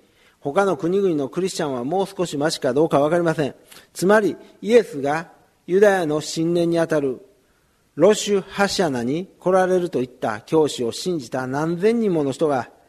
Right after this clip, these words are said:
いたということです。イエスが来られなかったことで、彼らは本当に恥をかいたとは思いません。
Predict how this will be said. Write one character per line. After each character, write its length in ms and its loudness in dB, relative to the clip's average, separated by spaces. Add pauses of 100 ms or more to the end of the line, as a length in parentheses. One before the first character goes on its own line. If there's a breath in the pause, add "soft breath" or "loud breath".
(140)
い 80 -12
た 140 0
と 100 -6
い 80 -2
う 40 -8
こ 100 -12
と 120 -12
で 100 -16
す。 260 -20 (1080 soft breath)
イ 120 0
エ 80 6
ス 120 -2
が 160 2
来 540 0
ら 140 6
れ 60 2
な 120 2
か 80 0
っ 60 -6
た 120 -2
こ 80 0
と 120 -4
で、 280 -2
彼 260 0
ら 120 -4
は 260 -6 (120)
本 260 -8
当 200 -6
に 100 -4
恥 240 -6
を 80 -2
か 100 -6
い 80 -4
た 100 -8
と 120 -4
は 60 -4
思 180 -8
い 40 -8
ま 120 -12
せ 100 -18
ん。 80 -20